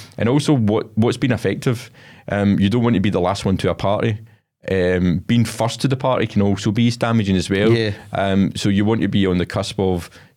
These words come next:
Speaker 1: making sure that you're, you're staying relevant, and that, that's how the data is. So the Ascendo team will get you into the office and they'll take you through a process,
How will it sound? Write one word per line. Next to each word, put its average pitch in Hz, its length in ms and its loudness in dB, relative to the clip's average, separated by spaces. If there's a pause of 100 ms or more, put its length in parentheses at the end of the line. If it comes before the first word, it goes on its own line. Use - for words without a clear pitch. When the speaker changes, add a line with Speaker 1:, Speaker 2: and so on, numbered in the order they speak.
(180)
Speaker 1:
making 104 300 2
sure 95 180 0
that 92 100 2
you're, 85 220 0
you're 90 140 -2
staying 90 260 0
relevant, 87 460 0 (260)
and 87 140 0
that, 87 180 -2
that's 82 200 -2
how - 60 0
the 85 40 2
data 78 260 0
is. 80 140 -2
So 92 180 0 (240)
the 95 80 -2
Ascendo 117 320 0
team 95 400 2 (100)
will 92 120 0
get 110 180 0
you 101 80 0
into 95 180 -2
the 87 80 0
office 87 400 -2 (280)
and 87 180 0
they'll 90 160 2 (140)
take - 160 0
you - 100 0
through 95 160 0
a 80 60 -2
process, 90 560 -2